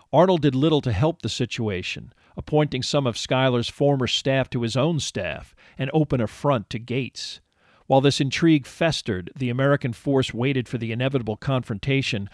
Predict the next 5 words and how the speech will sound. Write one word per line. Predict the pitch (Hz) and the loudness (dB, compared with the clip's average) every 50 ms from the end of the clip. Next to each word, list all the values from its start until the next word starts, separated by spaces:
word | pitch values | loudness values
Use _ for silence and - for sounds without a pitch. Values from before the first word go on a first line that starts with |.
| - - - - | -18 -20 -6 -4
with | - 135 - - | -2 -2 -2 -2
Burgoyne's | 131 120 117 131 127 135 135 135 131 123 117 - | -2 -2 0 2 2 4 4 2 2 0 -2 -6
increasingly | - 139 127 - - - 160 160 - - 131 120 110 107 | -6 -8 -8 -4 0 0 2 2 0 -2 -2 -2 -4 -2
desperate | 107 127 127 131 - - - 107 101 | -2 -2 -2 0 -2 -2 -2 -2 0
army. | 110 123 139 123 98 85 - - _ | 0 0 0 0 -2 -6 -12 -16 _